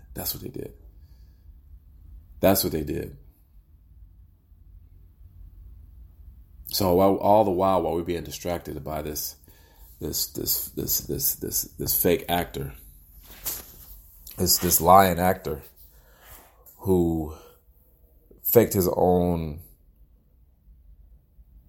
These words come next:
who faked his own beating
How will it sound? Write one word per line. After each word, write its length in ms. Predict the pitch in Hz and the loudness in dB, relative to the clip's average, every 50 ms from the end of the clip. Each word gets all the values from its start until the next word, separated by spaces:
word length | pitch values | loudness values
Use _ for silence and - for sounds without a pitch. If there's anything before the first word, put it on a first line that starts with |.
| - - - - - - - - - - - - - - - - - - - - - - - - - - - - - - | -20 -20 -20 -20 -20 -20 -20 -20 -20 -20 -20 -20 -20 -20 -20 -20 -20 -20 -20 -20 -20 -20 -20 -20 -20 -20 -20 -20 -6 0
who 120 | 104 107 | 0 2
faked 300 | 95 - - 113 107 - | 4 6 6 4 4 4
his 140 | - 95 85 - | 0 -2 0 0
own 560 | - 95 92 87 85 82 85 82 80 80 78 | 2 2 2 2 0 -2 -4 -4 -6 -4 -4
beating 360 | 95 92 92 85 78 76 | -2 0 0 0 -2 -4